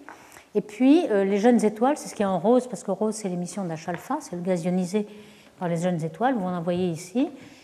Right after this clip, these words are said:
Et puis, peu à peu, on a quelque chose de diffus, qui est plutôt les vieilles étoiles. Donc, il semblerait que cette progression soit vérifiée. En fait, c'est une idée, euh,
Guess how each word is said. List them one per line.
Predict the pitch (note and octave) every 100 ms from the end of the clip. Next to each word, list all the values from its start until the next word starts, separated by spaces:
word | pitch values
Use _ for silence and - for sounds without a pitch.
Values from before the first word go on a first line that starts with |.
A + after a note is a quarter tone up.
| _ -
Et |
puis, | F#3 - A#3+
peu | G#3+
à | F3+
peu, | - A#3
on | G3
a | F3+
quelque | F#3
chose | - F#3
de |
diffus, | D#3 E3+ - - A3
qui | - F#3
est |
plutôt | F3+ D#3+ G3+
les | F3+
vieilles | E3 D#3+
étoiles. | D#3+ D#3+
Donc, | E3 G3
il | G#3
semblerait | - C4+ A#3 A3 A#3 D4+ - - - - -
que | A#3
cette | A3+ A#3+ A#3+ A3
progression | - A#3+ A3 G#3+ - - A#3 A3+ - - - _
soit | - G3+
vérifiée. | F#3+ G3 G3 D4+
En | C4+
fait, | - D4 D4 - - - - - -
c'est | - - G#3+
une | B3 A#3 G#3+ G#3 - - -
idée, | B3+ G#3 B3+ B3+ A3+
euh, | G3 F#3 F#3